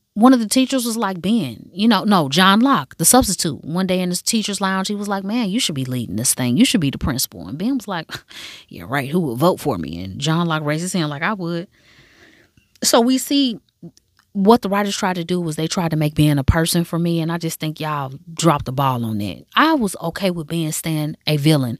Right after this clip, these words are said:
And to be real, it would have been more impactful to me for y'all not to humanize him like that.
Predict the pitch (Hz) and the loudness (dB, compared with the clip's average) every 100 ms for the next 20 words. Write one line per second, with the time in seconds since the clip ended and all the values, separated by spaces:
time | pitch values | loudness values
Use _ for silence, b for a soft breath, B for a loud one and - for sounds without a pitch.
0 | B B B 180 - 175 202 196 254 262 | B B B -2 0 2 4 6 8 8
1 | 247 233 _ _ _ _ _ _ _ _ | 4 -2 _ _ _ _ _ _ _ _
2 | - 202 233 185 175 175 180 170 196 196 | -4 0 2 4 4 4 2 2 0 2
3 | 208 190 202 208 214 208 B B B - | 0 2 4 4 4 0 B B B -2
4 | 196 208 202 170 190 220 180 190 220 185 | 2 4 2 0 -2 -4 -2 2 2 0
5 | 160 156 175 147 139 135 135 131 131 | -2 -2 -2 -2 -4 -8 -8 -8 -8